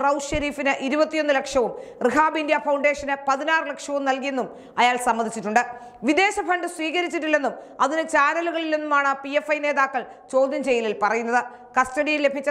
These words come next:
നേതാക്കളെ എൻ ഐ എ ചോദ്യം ചെയ്യുകയാണ്. ഇതിൽ നിന്നും ലഭിക്കുന്ന വിവരങ്ങളുടെ അടിസ്ഥാനത്തിൽ വരും ദിവസങ്ങളിൽ കൂടുതൽ അറസ്റ്റും രേഖപ്പെടുത്തും. എൻ ഐ എ അറസ്റ്റ് ചെയ്ത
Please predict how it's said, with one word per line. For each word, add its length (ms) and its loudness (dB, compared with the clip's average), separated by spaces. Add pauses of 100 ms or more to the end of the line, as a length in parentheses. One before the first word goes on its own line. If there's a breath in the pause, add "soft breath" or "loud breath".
നേതാക്കളെ 460 2 (380 loud breath)
എൻ 80 2 (100)
ഐ 40 2 (120)
എ 20 6 (100)
ചോദ്യം 300 2
ചെയ്യുകയാണ്. 440 0 (360 loud breath)
ഇതിൽ 240 4
നിന്നും 220 0
ലഭിക്കുന്ന 420 0
വിവരങ്ങളുടെ 480 2
അടിസ്ഥാനത്തിൽ 580 -2 (340 loud breath)
വരും 300 2
ദിവസങ്ങളിൽ 500 0 (180)
കൂടുതൽ 360 2 (240)
അറസ്റ്റും 460 -2
രേഖപ്പെടുത്തും. 580 0 (520 loud breath)
എൻ 80 0 (120)
ഐ 20 2 (120)
എ 80 0
അറസ്റ്റ് 300 -2
ചെയ്ത 180 2